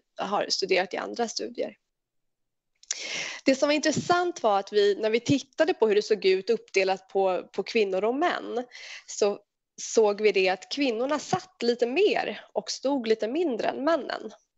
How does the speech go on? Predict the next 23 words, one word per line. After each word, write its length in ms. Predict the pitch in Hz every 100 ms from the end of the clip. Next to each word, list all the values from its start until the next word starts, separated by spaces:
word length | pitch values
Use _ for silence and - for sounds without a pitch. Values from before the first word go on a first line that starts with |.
| _ _ _ _ - - - -
Och 180 | - 247
att 120 | 233
det 60 | -
här 220 | 202 226
till 140 | 226 220
väldigt 420 | 311 269 240 254
hög 280 | 202 196 185
grad 360 | 180 170 170
kunde 240 | - 190 185
förklaras 720 | - - 320 311 196 208 -
av 380 | - - 160 - - - - -
att 260 | 110 - _
de 160 | - 180
faktiskt 360 | 131 - 185
arbetar 480 | - 175 131 - -
i 60 | 143
olika 340 | 135 - -
arbetsuppgifter, 880 | 90 - - - 262 - - - 208 _ _ _ _ -
eller 420 | 226 214 - 196 180
i 80 |
olika 260 | 185 - -
avdelningar 560 | 208 196 226 117 220 -
då, 160 | 220